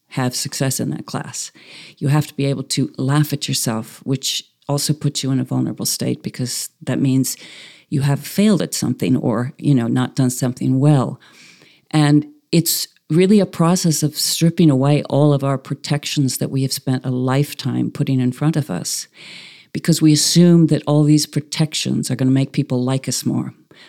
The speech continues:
Like, "Oh, I'll, I'll seem more together. I'll seem more intellectual. I'll seem more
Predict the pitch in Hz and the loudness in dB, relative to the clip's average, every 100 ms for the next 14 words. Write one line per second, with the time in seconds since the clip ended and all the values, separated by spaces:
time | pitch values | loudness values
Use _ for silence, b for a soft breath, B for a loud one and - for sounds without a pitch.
0 | B 135 - 135 123 - 127 - 143 135 | B -2 0 0 0 -6 -6 0 2 2
1 | 127 - - 127 120 120 - 143 135 131 | 0 -4 -6 -4 -4 -6 -6 -4 -2 -2
2 | 127 135 131 131 - 127 - 135 131 127 | -4 -6 -6 -6 -6 -8 -4 -2 -2 -4